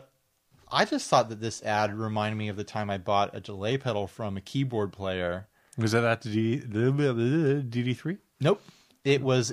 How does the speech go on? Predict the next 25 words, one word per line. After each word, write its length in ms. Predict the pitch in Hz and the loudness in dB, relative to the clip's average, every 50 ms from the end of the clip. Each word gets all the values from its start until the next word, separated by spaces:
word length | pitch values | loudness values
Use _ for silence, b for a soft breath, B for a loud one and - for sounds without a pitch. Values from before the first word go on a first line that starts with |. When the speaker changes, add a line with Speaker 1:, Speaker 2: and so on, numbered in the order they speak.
| - - | -4 -2
Speaker 1:
a 560 | 131 123 123 123 123 123 120 120 120 117 - | 0 2 4 4 4 4 4 4 2 0 -2
D 360 | 117 101 95 127 139 143 151 | -6 -8 -4 -2 0 2 2
O 120 | 156 147 139 | 2 2 0
D 760 | 120 101 - 135 131 127 127 123 120 117 113 113 113 117 113 110 - - - _ _ _ - | -2 -2 -2 0 2 2 2 2 2 2 2 0 0 -2 -4 -8 -12 -18 -20 _ _ _ -14
tape 280 | - - 156 165 160 156 | -8 -4 -4 0 2 2
echo 300 | 123 - - 107 101 98 | 2 2 2 -2 -2 -2
thing. 220 | - _ 101 92 90 | -4 _ -2 0 2
Speaker 2:
Oh, 420 | 214 226 247 254 254 247 240 226 185 | 2 4 4 6 8 8 8 8 8
the 180 | 196 196 175 | 8 6 6
purple 280 | - 180 196 196 226 196 | 6 4 2 2 4 4
one. 220 | 175 135 113 101 113 | 4 4 2 2 0
Speaker 1:
The 60 | 127 | -2
purple 460 | - - 175 208 - - 123 104 101 | -2 -4 -8 -8 -2 0 0 0 0
one. 440 | 101 98 92 90 87 90 95 110 - b b b b b b b b - | 0 -2 -2 -2 -2 -4 -6 -8 -12 b b b b b b b b -18
I 40 | - | -8
had 140 | - 185 143 | -6 -4 -4
that 140 | 110 - | -4 -6
super 400 | - - - 156 151 147 135 120 | -6 -6 -6 -6 -6 -4 -4 -4
long 220 | 107 104 107 123 139 | -2 -2 -2 -2 0
Speaker 2:
So 40 | 139 | 0
Speaker 1:
ago. 140 | 117 104 104 | 0 0 2
Speaker 2:
I 20 | 92 | 2
think 120 | 92 90 | 2 2
it's 100 | 90 87 | 0 0
a 120 | 107 101 | -4 -6